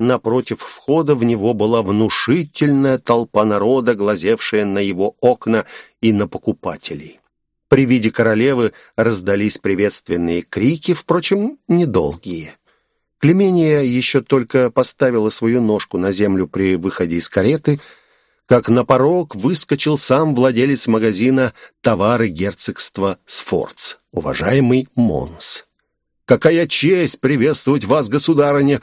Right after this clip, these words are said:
в моем скромном торговом месте!" Почтительно кланяясь и приглашая ее проходить в магазин, говорил Сфорец.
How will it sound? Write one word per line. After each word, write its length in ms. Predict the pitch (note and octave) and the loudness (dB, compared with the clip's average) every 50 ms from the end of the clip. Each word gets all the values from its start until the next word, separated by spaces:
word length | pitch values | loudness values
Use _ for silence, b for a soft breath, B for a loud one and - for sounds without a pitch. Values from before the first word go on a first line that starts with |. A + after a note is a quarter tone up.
| B D#3 B | B -8 B
в 120 | C#3 D3 D#3 | -4 0 2
моем 320 | D#3+ D3+ D3 D3+ D3 C3 | 2 2 4 2 2 0
скромном 640 | A2 - - - B2+ E3+ F3 D#3 D3+ C#3+ C3+ B2+ - | -2 -2 -2 0 0 2 2 2 2 2 0 0 0
торговом 560 | - A#2+ A#2+ G#2+ F2+ C3+ C#3 B2 B2 B2 A#2+ | 0 -2 -2 -2 -2 -2 -2 0 0 0 2
месте!" 580 | A2+ A2+ B2 B2+ B2+ A#2 - - - - A#2+ G2+ | 2 2 2 2 2 2 0 -2 -4 -4 -4 -4
Почтительно 920 | - - A2 - - - - - A#2 A#2+ - - G#2+ G#2 G#2 G#2 A2+ - | -4 -6 -8 -6 -6 -6 -6 -4 -4 -4 -4 -4 -4 -4 -2 -2 -2 -4
кланяясь 720 | - F#2+ F2+ G2+ G#2 A#2 A2+ G#2+ G#2 G#2+ G#2+ G#2+ - B B B B B B B B | -4 -4 -4 -2 -2 -2 -2 -2 -2 -2 -2 -2 -4 B B B B B B B B
и 80 | C#3+ C3 | 0 2
приглашая 560 | - B2+ A2+ G2+ G2+ F#2+ - - G2 F2+ F2 | 4 2 2 2 2 0 0 -2 -2 -2 0
ее 400 | F2 F2+ F2+ F#2 D#2+ E2+ F2+ D2+ | 0 0 0 0 0 -2 -4 -6
проходить 580 | - F2 F2+ - - F2+ D#2 E2+ E2 - - - | -4 -6 -6 -4 -4 -4 -6 -6 -8 -10 -10 -8
в 60 | D2+ | -8
магазин, 600 | D2 D2 D2 - D#2 D2+ - - F#3 F#3 F3 D3+ | -8 -8 -6 -6 -6 -4 0 2 2 2 2 2
говорил 400 | G#2 F2+ E2 F2 F2+ G2 G2+ G2 | 0 -2 -2 -2 -4 -4 -4 -4
Сфорец. 720 | - - - - - - C#2+ B1+ A#1 A#1+ - - - - | -4 -4 -4 -6 -6 -6 -6 -6 -6 -6 -6 -6 -8 -8